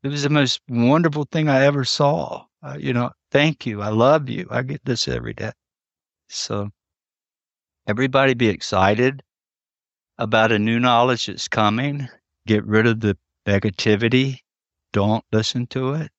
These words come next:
Turn it off. Don't listen. Find your happiness. Find God. Find this t-, connection to the heaven. And I think this, you read the last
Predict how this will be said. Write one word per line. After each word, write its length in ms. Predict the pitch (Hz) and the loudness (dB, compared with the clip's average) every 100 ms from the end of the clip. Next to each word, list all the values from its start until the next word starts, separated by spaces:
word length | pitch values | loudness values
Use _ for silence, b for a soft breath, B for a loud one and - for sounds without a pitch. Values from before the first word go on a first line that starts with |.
| _ _ _ _ _ _ - | _ _ _ _ _ _ -4
Turn 200 | 120 117 | 0 2
it 120 | 107 | 0
off. 260 | 95 - - _ _ _ _ _ _ _ _ _ _ | -2 -6 -16 _ _ _ _ _ _ _ _ _ _
Don't 280 | 107 107 151 | 2 2 2
listen. 480 | 131 107 104 110 110 - _ - | 0 0 -2 -8 -12 -16 _ 0
Find 420 | 113 123 143 139 | 2 4 4 4
your 360 | 147 160 160 151 | 2 2 0 -2
happiness. 880 | - 113 110 120 120 139 175 - - _ _ _ _ _ _ | 0 0 0 0 2 2 -4 -10 -16 _ _ _ _ _ _
Find 340 | 135 143 143 | 0 2 2
God. 480 | 139 143 147 139 147 - _ _ _ _ _ _ _ _ | 4 4 2 0 -8 -16 _ _ _ _ _ _ _ _
Find 380 | 131 143 156 139 | 0 2 2 2
this 260 | 123 - - _ _ | -2 -4 -8 _ _
t-, 80 | - - | -8 2
connection 800 | 127 120 131 - 147 110 104 - | 4 4 2 0 -2 -4 -4 -4
to 120 | 120 | -4
the 120 | 110 | -2
heaven. 600 | 107 131 147 135 98 95 - _ _ _ - | 0 2 2 -2 -10 -12 -18 _ _ _ -6
And 180 | 110 110 | 0 2
I 120 | 120 | 2
think 440 | - 139 127 - - _ _ - | 2 2 2 -4 -16 _ _ -8
this, 320 | 117 - - - | -4 -4 -6 -4
you 200 | 113 120 | -2 0
read 260 | 117 127 | 2 2
the 80 | 120 | 4
last 500 | 113 117 123 - - | 6 4 2 -2 -6